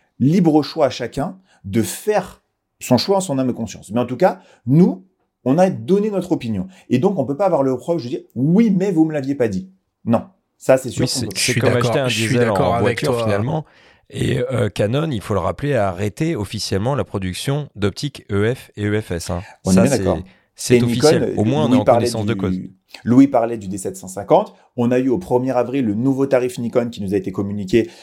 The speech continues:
Speaker 1: euh, en magasin. Et donc, euh, on a le D sept cent cinquante qui a disparu.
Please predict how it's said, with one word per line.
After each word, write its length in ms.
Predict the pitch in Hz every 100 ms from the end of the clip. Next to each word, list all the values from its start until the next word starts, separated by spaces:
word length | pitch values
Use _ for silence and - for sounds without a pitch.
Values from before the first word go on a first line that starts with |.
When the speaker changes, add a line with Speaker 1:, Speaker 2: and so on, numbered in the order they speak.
| - -
Speaker 1:
euh, 540 | 90 85 - - - - - - - -
en 120 | -
magasin. 520 | 95 92 95 147 214 -
Et 160 | - 117
donc, 320 | 131 127 117
euh, 420 | 104 - 95 - -
on 200 | 104 107
a 100 | 110
le 140 | 98
D 120 | 92 123
sept 200 | 131 -
cent 120 | 117
cinquante 380 | 120 110 113 110
qui 80 |
a 60 | 104
disparu. 420 | 92 95 98 143